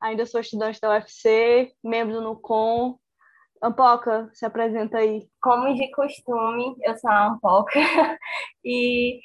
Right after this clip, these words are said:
Speaker 2: enfim, eu sou, assim, gêmea da Andresa, é só trocar o Z pelo S,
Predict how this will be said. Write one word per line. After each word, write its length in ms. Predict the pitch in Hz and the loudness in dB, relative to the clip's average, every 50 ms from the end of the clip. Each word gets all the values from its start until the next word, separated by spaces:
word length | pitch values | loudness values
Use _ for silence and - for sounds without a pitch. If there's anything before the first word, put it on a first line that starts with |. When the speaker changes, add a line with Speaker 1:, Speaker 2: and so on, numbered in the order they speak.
| - _ - | -16 _ 0
Speaker 2:
enfim, 520 | 330 440 440 - - 480 392 294 285 254 247 | 0 0 0 0 0 0 2 2 4 4 4
eu 120 | 247 247 | 4 4
sou, 100 | - 269 | 4 2
assim, 440 | 247 269 294 - 311 269 262 277 269 | 2 2 0 0 -4 -2 -2 0 0
gêmea 340 | 294 262 254 262 262 262 247 | 2 0 2 0 -2 -2 2
da 280 | 254 247 247 247 254 | 2 4 4 4 2
Andresa, 800 | 254 254 254 247 240 240 254 277 302 294 311 330 330 320 320 - - | 0 -2 -2 -2 0 2 2 2 2 2 -2 -2 -4 -4 -4 -4 -2
é 120 | 226 254 254 | -2 -2 0
só 320 | - 285 247 247 262 277 | 2 2 4 4 4 2
trocar 500 | - 320 285 294 294 - 311 285 277 277 | 2 2 0 0 2 2 2 4 4 4
o 40 | 269 | 4
Z 140 | 285 262 247 - | 2 0 0 0
pelo 240 | - 269 269 277 294 | -2 -2 0 2 2
S, 260 | 269 226 190 190 | 4 4 2 0